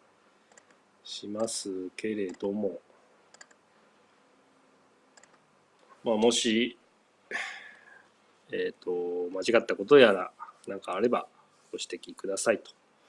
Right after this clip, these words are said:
いうことですかね。とりあえず、ゲームマーケットの話として、一、二、三とやってきました。えー、これらの感想、シャープフラノの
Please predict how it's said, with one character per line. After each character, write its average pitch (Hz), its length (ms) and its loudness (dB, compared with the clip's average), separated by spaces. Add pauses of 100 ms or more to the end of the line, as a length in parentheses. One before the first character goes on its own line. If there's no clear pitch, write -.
(800)
い 117 40 -14
う - 20 -14
こ - 100 -10
と 101 100 -6
で - 120 -8
す - 100 -8
か - 100 -6
ね。 143 260 10
と 143 100 4
り 151 100 12
あ 165 40 12
え 156 40 12
ず、 107 1000 -4 (1400)
ゲ 110 100 -8
ー 110 40 -4
ム 113 120 -2
マ - 20 2
ー 120 40 0
ケ 113 100 -6
ッ - 120 -12
ト - 80 -12
の 87 80 -10 (640)
話 98 240 -8
と - 140 -8
し - 80 -12
て、 - 260 -14 (640)
一、 - 300 -4
二、 120 140 6
三 123 340 2
と - 80 -18 (240)
や - 60 -18
っ - 20 -16
て - 200 -14
き - 100 -12
ま 107 100 -2
し - 120 -4
た。 - 140 -6 (1800)
え 92 320 -10
ー、 - 40 -20
こ 110 80 -4
れ 127 100 6
ら 131 100 6
の 95 120 0
感 117 320 -4
想、 120 360 8 (2000)
シ - 140 -8
ャ 113 60 -2
ー 110 40 -4
プ 98 140 -10
フ - 160 -10
ラ 107 100 0
ノ 123 140 4
の 120 260 4